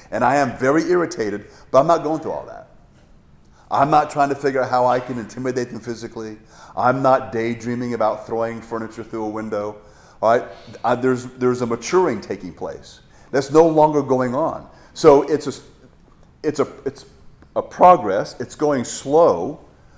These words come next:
but it, but it is happening. Others may not always be able to see it 'cause I wasn't saying anything. You know, I wasn't really throwing furniture back then either, but I was really entertaining the idea, and now that's gone. And so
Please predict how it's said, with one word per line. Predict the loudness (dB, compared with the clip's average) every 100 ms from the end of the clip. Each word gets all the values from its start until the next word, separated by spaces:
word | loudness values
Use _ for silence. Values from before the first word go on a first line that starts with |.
| -12
but | 0 6
it, | 6
but | 6
it | 4
is | 2 0
happening. | -2 -4 -4 -10 -14 -20 _ _ -20 -8 6
Others | 8 8 4
may | 4
not | 4
always | 4 2
be | 2
able | 0
to | -2
see | -2 -4 -2
it | -4
'cause | 0
I | 2
wasn't | 2 -2
saying | -8 -6 -4 -4 -4
anything. | -6 -8 -10 -12 -12 -14 -18 -20 -20 -6
You | 2
know, | 4
I |
wasn't | 6 4 2 -2
really | -2 -2
throwing | 0 0 0
furniture | -2 -4 -4 -2
back | 2 2 2
then | -4 -4 -4
either, | -8 -6 -8 -8 -16 -20 -6
but | 4 4 4 -4 -20 -20 -20 _ -20 -6
I | 0
was | 0 0
really | -2 0 0 0
entertaining | -2 -2 -4 -4 -4
the | -4 -2
idea, | -2 -4 -8 -8 -8 -12 -18 _ _ -20 -8
and | 0
now | 2 4
that's | 2 -2 -4
gone. | -6 -4 -6 -12 -18 -16
And | -12
so | -2 0 0 -4